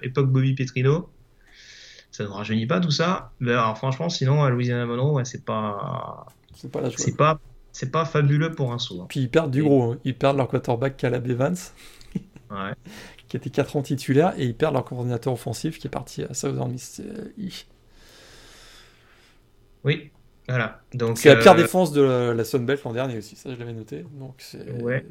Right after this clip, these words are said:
Speaker 1: ils
Speaker 2: pas
Speaker 1: font, ils
Speaker 2: terrible.
Speaker 1: font, ils, ils font
Speaker 2: Mais
Speaker 1: une seule sais-, ils font une seule saison à six six en quatre ans, et je crois qu'ils sont même pas éligibles pour un bowl cette année-là.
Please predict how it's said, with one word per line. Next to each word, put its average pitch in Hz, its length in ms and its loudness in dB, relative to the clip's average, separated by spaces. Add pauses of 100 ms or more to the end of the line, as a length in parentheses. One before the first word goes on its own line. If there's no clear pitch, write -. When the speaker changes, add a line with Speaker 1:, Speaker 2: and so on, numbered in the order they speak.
Speaker 1:
ils - 60 -10
Speaker 2:
pas 156 80 -4
Speaker 1:
font, 151 40 0
ils 156 40 0
Speaker 2:
terrible. 135 200 2
Speaker 1:
font, 165 200 -2
ils, 180 120 -2 (220)
ils 127 100 0
font 151 100 0
Speaker 2:
Mais 190 160 6
Speaker 1:
une 165 60 2
seule 170 220 2
sais-, 156 260 -10 (100)
ils 143 100 -2
font 165 100 0
une 170 100 4
seule 190 160 0
saison 185 240 0
à 175 80 4
six 165 180 -2
six 180 280 -4
en 156 100 0
quatre 143 260 -2
ans, 175 140 -2
et 170 40 -2
je 147 40 -6
crois 156 140 -4
qu'ils - 80 -10
sont 147 80 -4
même 139 160 0
pas 156 120 0
éligibles 151 320 0
pour 139 140 0
un 131 80 2
bowl 143 160 2
cette 139 160 -6
année-là. 120 220 -6